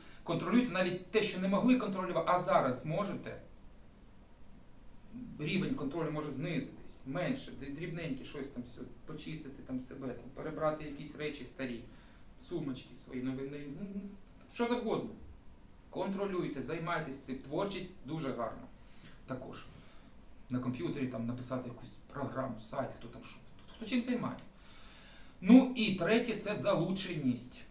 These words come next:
Залученість. Треба бути залученим до якоїсь громадської, суспільної дія-, не обов'язково там бути, там, на Майдані кричати, бути лідером. Це значить хоча б з кимось, з подругою, з другом, з кимось одним, там, з двома, з родиною,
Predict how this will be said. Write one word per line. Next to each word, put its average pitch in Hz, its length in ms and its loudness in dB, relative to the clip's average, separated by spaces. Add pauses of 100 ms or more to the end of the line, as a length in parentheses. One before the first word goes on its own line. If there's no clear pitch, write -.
(280)
Залученість. 151 640 2
Треба 208 220 8
бути - 260 0
залученим 208 760 0 (100)
до 160 500 4 (420)
якоїсь 170 600 0
громадської, 160 720 0
суспільної 156 640 -4
дія-, 151 300 -4 (760)
не 131 120 2
обов'язково 208 640 6
там 151 260 4
бути, 151 240 0
там, 123 240 2
на 139 80 2
Майдані 156 480 0
кричати, 147 460 0
бути 139 220 -4
лідером. 151 300 0 (580)
Це 226 180 6
значить 202 320 4
хоча 190 300 2
б - 60 -4
з - 160 -6
кимось, - 500 -4
з - 40 -12
подругою, 127 540 -2
з - 80 -8
другом, 160 340 0
з - 60 -2
кимось 147 400 -6
одним, 131 380 0
там, 117 200 -4 (180)
з 120 40 -10
двома, 151 280 0
з 110 100 -2
родиною, 143 400 -2